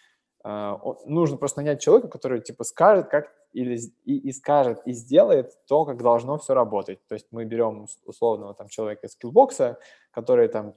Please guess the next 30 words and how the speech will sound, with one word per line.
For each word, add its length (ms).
три 160
года 200
назад 320
проходил 300
тот 180
же 80
опыт, 200
он 60
говорит: 180
«Ну, 60
вот 120
так 220
надо 220
делать, 220
потому 160
что 100
скиллбокс 340
потратил 400
миллиард 380
рублей 260
на 120
то, 100
чтобы 460
это 220
знание, 340
эти 180
знания 280
получить». 480
И 20
он 240